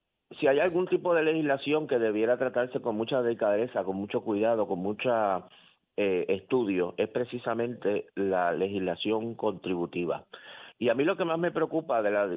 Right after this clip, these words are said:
de lo que está pasando en la actualidad en la legislatura co-, con estos temas es que vemos todo un conjunto de medidas que tienen que ver con la cuestión contributiva, que se presentan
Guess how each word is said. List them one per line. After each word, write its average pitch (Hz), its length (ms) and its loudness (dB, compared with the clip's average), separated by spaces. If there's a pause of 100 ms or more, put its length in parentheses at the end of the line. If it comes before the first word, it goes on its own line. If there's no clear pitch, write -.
(120)
de 104 120 0
lo 101 160 0
que - 80 -4
está 113 240 -4
pasando 123 800 -2
en 98 140 -2
la 90 60 0
actualidad 95 520 0
en 110 100 -2
la 107 80 2
legislatura 95 840 -2 (240)
co-, - 240 -8
con 95 200 -2
estos 117 300 -4
temas 90 380 -2 (480)
es 120 100 -4
que 147 160 2
vemos 143 480 0
todo 139 400 2
un 139 240 -4
conjunto 127 720 -2
de 101 240 0
medidas 104 540 -2 (200)
que 95 120 -4
tienen 117 340 -4
que 117 140 -2
ver 127 160 0
con 101 180 -4
la 95 100 -2
cuestión 107 760 -4 (180)
contributiva, 101 920 -4 (520)
que 110 120 0
se 113 140 -2
presentan 120 800 -4